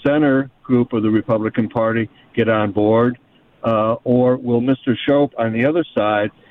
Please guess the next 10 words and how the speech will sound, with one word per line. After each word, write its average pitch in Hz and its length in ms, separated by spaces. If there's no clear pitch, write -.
get 110 160
on 104 220
board? 104 320
That's, 127 220
that's 131 220
something 123 220
yet 117 220
to - 60
be 107 160
seen. 143 320